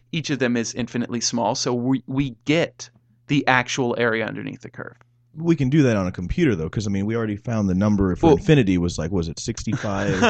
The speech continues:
Speaker 1: <laughs>
Speaker 2: eighty, eighty-four, something? Uh,
Speaker 1: Yeah, it was, I think it was eight thousand three hundred seventy-four, maybe. It's something really close. That was the number of infinity. Uh,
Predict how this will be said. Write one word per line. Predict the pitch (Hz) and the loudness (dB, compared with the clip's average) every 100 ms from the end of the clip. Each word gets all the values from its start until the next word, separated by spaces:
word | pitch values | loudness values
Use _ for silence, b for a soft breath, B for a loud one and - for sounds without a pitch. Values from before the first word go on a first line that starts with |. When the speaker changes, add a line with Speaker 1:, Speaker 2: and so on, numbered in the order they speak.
| - | 4
Speaker 1:
<laughs> | |
Speaker 2:
eighty, | 247 110 107 98 95 90 90 | 4 6 4 4 4 0 2
eighty-four, | 101 98 - 98 90 | 6 6 4 0 0
something? | - 98 90 80 | -2 -6 -6 -14
Uh, | 80 127 | -8 4
Speaker 1:
Yeah, | 123 120 | 8 8
it | 120 127 | 6 4
was, | 127 120 - - | 4 2 -2 -2
I | - | -6
think | 123 156 | -2 -2
it | |
was | 127 - | 0 -2
eight | 127 - | -2 2
thousand | 120 113 117 113 | 4 4 0 -6
three | - | -4
hundred | 117 117 - | -2 -2 -2
seventy-four, | 131 135 127 117 113 117 110 - _ _ _ | -4 0 -2 -2 0 0 0 -8 _ _ _
maybe. | 143 131 131 123 117 - 127 | 0 4 4 4 0 -2 -6
It's | - | 0
something | 196 156 135 | 2 4 6
really | 135 123 | 6 6
close. | 127 120 - | 2 2 2
That | 110 | 0
was | 113 | 0
the | |
number | 120 113 113 | -2 0 -2
of | 107 | -4
infinity. | 107 117 117 107 b b b b | -6 -6 -6 -6 b b b b
Uh, | - | -4